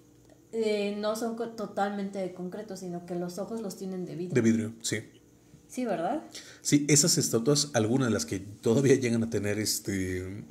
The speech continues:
Speaker 2: los ojos, son de, eh, vidrio.
Speaker 1: Ujú.
Speaker 2: Si es que alguien, insisto, tiene la posibilidad de verlo en Google Maps,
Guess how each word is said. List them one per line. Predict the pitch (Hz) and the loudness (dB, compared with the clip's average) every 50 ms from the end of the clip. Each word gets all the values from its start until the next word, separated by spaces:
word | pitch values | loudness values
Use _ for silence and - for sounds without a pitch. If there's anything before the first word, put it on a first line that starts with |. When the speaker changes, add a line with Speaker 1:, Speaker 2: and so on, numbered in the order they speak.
| - - - _ - - | -20 -20 -20 _ -18 -6
Speaker 2:
los | - 113 104 98 | -2 0 2 2
ojos, | 120 113 117 - 147 - - - - - - - - | 2 2 0 -2 -4 -4 -8 -10 -18 -20 -20 -20 -12
son | - - - - 127 113 117 | -4 0 2 2 4 4 6
de, | 113 117 117 117 113 113 113 113 110 110 110 107 110 117 117 - | 6 8 8 10 8 8 8 8 6 4 2 2 0 -2 -4 -6
eh, | - 98 98 95 95 | -8 -6 -4 -4 0
vidrio. | 98 107 104 95 95 92 - - - - - _ _ - - - | 2 2 2 2 -2 -8 -10 -16 -20 -20 -20 _ _ -20 -12 -10
Speaker 1:
Ujú. | 233 220 196 214 - 214 214 | -8 -6 -6 -6 -8 -8 -6
Speaker 2:
Si | - - 113 | -4 -2 -2
es | 110 110 | -2 -2
que | - - | 0 0
alguien, | 127 117 120 117 113 | 0 0 2 2 2
insisto, | 107 - - 117 113 113 - 104 95 | 2 2 2 2 2 2 2 -2 -4
tiene | - - 101 101 101 104 101 | -4 -2 -2 -2 0 -2 -2
la | 95 98 95 95 92 - | 0 0 -2 -2 -2 -4
posibilidad | - 101 - 117 110 107 101 104 101 98 | -4 -2 0 2 2 2 4 2 2 2
de | 101 98 95 95 92 | 2 0 2 0 0
verlo | 92 98 101 104 104 104 | 2 0 0 0 0 -4
en | 95 95 | -4 -2
Google | 98 107 117 113 | 0 2 4 4
Maps, | 113 117 - - - - | 4 2 0 -2 -6 -8